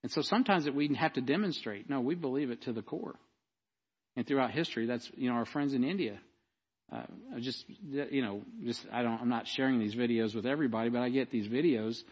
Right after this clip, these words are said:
of the persecuted saints, and you see these dear women, usually the women, the weakest vessels, are the ones getting the worst beatings, 'cause these men are not men. And, um, well, they're men. They're more like animals. And so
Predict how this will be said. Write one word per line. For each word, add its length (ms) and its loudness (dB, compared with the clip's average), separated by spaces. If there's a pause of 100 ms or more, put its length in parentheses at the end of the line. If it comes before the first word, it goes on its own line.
(400)
of 200 -2
the 100 -2
persecuted 680 0
saints, 360 0
and 100 0
you 80 2
see 220 2
these 200 0
dear 180 0
women, 540 0
usually 320 4
the 80 2
women, 300 2
the 40 -2
weakest 360 0
vessels, 500 -4 (500)
are 60 0
the 80 0
ones 220 2
getting 180 0
the 80 -2
worst 260 -2
beatings, 480 0 (360)
'cause 100 -4
these 180 2
men 300 2
are 80 -2
not 160 0
men. 380 -2 (760)
And, 280 4
um, 320 0 (420)
well, 220 -4 (180)
they're 100 -2
men. 300 -2
They're 180 0
more 220 2
like 160 2
animals. 480 0 (460)
And 160 4
so 420 6